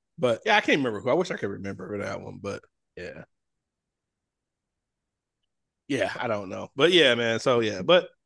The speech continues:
yeah, I can say traditional foods and shit, so it was good. Good long week, week, uh,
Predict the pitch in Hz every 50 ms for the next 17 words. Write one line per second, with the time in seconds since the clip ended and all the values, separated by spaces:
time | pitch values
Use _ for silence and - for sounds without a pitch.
0 | _ _ _ _ _ - 262 262 226 208 190 180 185 170 156 - 151 147 151 151
1 | 160 143 127 - 147 135 135 131 131 127 - - 120 - - 131 120 110 - 117
2 | 110 104 104 104 110 107 107 107 104 104 - 120 135 139 107 120 120 117 113 113
3 | 110 107 113 113 113 117 - - _ _ _ 110 113 117 120 - 110 104 107 104
4 | 104 104 104 107